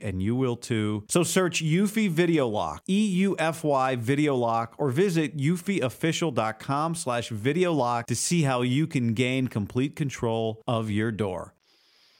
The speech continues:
Today's episode is sponsored by NerdWallet's Smart Money Podcast. NerdWallet's trusted financial journalists use fact-based reporting for some much-needed clarity in the finance world. The Nerds will help you get smarter about balancing your portfolio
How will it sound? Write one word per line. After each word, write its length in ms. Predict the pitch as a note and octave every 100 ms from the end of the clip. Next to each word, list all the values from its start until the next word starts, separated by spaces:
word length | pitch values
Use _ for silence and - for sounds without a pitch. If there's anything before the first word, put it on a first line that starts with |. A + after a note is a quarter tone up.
| _ _ _
Today's 280 | D3+ G3 D#3
episode 460 | F#3+ F#3+ - E3+
is 100 | D#3
sponsored 460 | - D#3 F3+ F#3 E3+
by 200 | C#3+ C#3
NerdWallet's 680 | C3+ C#3+ G3+ E3 D#3 D3+ A#2+
Smart 360 | - D#3+ E3 D#3+
Money 280 | D3+ D3+
Podcast. 880 | C#3+ - D3 F3+ B2+ B2 A2+ A#2 - - _ _ _
NerdWallet's 640 | A2+ C3 C#3 C3+ C#3+ C#3+ -
trusted 520 | - E3+ G3 - C#3+
financial 460 | C#3 C3+ C3+ B2+
journalists 500 | A2 C3+ C3+ C3+ B2+
use 220 | C3+ A2+ - -
fact-based 760 | F3 G#3 - - D3+ D#3+ -
reporting 480 | C3+ - D#3+ D#3+ D#3 - _
for 100 | C#3
some 160 | D3
much-needed 680 | B2 B2 G3 - D3 D3 B2
clarity 500 | - C#3+ D3 D3 C#3 - - _
in 140 | C3 C3
the 60 |
finance 580 | A#2 B2+ B2 A#2+ A#2 -
world. 340 | A#2+ C#3 A2+ G2+
The 80 |
Nerds 240 | B2 D#3 C3+
will 80 | A#2+
help 180 | C#3 D3+
you 60 |
get 160 | C3+ B2+
smarter 460 | - C#3 D3+ D#3+
about 320 | C3+ B2+ B2 G2+
balancing 480 | A#2+ C3+ C3+ C3+
your 80 | C3+
portfolio 880 | C3 C#3+ C3 - D3 F#3 D3+ C3+ C3